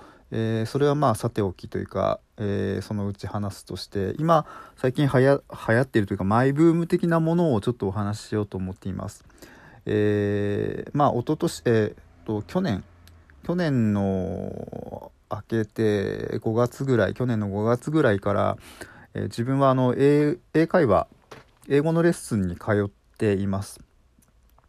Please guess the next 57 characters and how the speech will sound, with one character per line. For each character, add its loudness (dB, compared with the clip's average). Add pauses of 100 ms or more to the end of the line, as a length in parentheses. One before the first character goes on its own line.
(420)
ま 0
あ、 2
ま 4
だ 4
ネ 4
イ -2
テ -2
ィ -2
ブ 0
の 2
方 -2
と、 -2
あ -4
の、 -8
対 0
等 -2
に 2
話 0
す -20
と -4
い -2
う -4
レ -2
ベ -2
ル 0
で 2
は 2
な -2
い 0
ん -2
で -4
す -14
け -2
れ -2
ど -8
も、 -4
少 -6
し -8
ず -6
つ、 -2 (320)
ま 2
あ、 4
挨 4
拶 -4
と -10
か、 2
自 -10
己 -14
紹 0
介 -6
と -16
か、 -2 (460)
え -6
ー、 -16
ま 0
あ、 - (760)
道 -2